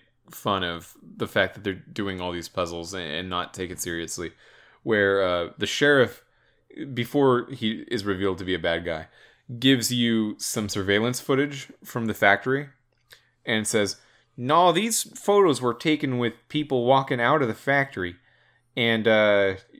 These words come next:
it, now if we can just figure out which one was taken last, we can, uh, we can find out who would know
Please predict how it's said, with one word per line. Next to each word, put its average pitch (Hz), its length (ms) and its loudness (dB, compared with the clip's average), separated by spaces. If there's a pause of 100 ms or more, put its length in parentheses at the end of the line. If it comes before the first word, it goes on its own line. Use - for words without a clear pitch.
(300)
it, 120 440 -8
now 151 360 2
if 113 60 -4
we 120 100 -2
can 113 100 -6
just 110 160 -6
figure 147 320 0
out 117 320 4 (480)
which 139 280 0
one 156 200 0
was 120 140 -2
taken 107 440 -4
last, 113 580 0 (360)
we 113 140 -2
can, 107 280 -6
uh, 90 360 -2
we 110 120 -6
can 113 120 -10
find 127 280 -2
out 104 280 4 (200)
who 180 220 -6
would 127 200 0
know 117 480 -2